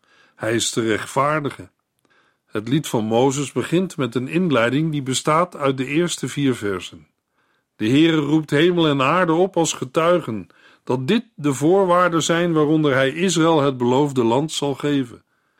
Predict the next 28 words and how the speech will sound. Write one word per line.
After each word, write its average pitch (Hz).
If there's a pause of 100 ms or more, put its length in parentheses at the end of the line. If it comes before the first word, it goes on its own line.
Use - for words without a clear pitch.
(360)
Als 95
later 123
de 117
Heere 131
over 120
Israël 135
oordeelt 131 (420)
en 120
hij 139
het 135
volk 175
het 131
land 175
uitdrijft, 107 (280)
hoort 147
Israël 113
dezelfde 151
oproep. 104 (1400)
Het 147
is 156
ook 170
de 165
oproep 175
waarmee 151
het 139
Bijbelboek 147
Jesaja 156
opent. 139